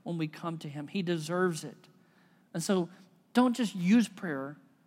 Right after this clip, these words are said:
to pray or ask for stuff. Don't skip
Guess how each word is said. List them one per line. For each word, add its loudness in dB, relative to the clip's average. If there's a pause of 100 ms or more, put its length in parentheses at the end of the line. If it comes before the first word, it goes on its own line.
(400)
to -6
pray 2
or -6
ask -2
for -8
stuff. -10 (440)
Don't 0
skip -6